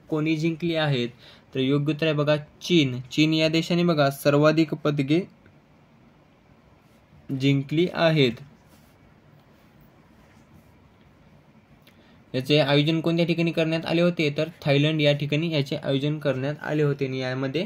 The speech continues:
चीन देशाने सर्वाधिक पदके जिंकली आहेत. भारताने किती जिंकले आहेत? तर बघा अठरा,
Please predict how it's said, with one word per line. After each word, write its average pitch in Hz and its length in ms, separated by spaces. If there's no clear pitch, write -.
चीन 143 280
देशाने 143 360
सर्वाधिक 139 500
पदके 156 380
जिंकली 151 360
आहेत. 120 140
भारताने 131 500
किती 160 500
जिंकले 160 360
आहेत? 135 260
तर 147 80
बघा 143 280
अठरा, 139 440